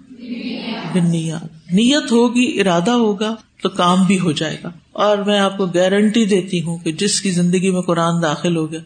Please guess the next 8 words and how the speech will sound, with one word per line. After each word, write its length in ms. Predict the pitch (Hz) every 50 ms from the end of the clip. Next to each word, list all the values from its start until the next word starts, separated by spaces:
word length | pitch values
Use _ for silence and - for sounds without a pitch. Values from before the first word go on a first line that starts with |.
| _ _ -
اس 220 | 196 208 208 - -
کی 100 | 208 190
زندگی 500 | 175 175 175 175 170 175 175 175 190 185
برکتوں 480 | - 175 170 160 - 180 170 - 180
سے 160 | 175 175 202
بھر 300 | 175 143 147 160 160 160 151 151
جائے 160 | 156 147 139
گی، 340 | 143 - - _ _ - 151